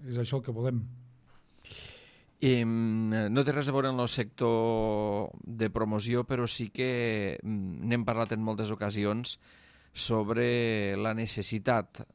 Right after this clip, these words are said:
Speaker 2: que hi ha al territori de donar solució a temes de comunicació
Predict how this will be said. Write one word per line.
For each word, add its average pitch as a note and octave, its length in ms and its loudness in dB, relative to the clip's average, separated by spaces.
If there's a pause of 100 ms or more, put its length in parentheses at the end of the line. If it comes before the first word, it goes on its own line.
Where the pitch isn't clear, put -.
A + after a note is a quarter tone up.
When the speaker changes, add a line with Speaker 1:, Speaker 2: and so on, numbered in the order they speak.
(240)
Speaker 2:
que G2 560 0
hi G#2 200 0
ha G#2+ 180 4
al G2+ 160 0
territori G2+ 680 -2 (500)
de A2+ 220 2
donar A2 360 2
solució G#2 880 2
a G2+ 400 2
temes A2 260 -2
de G#2+ 140 0
comunicació G#2 1040 0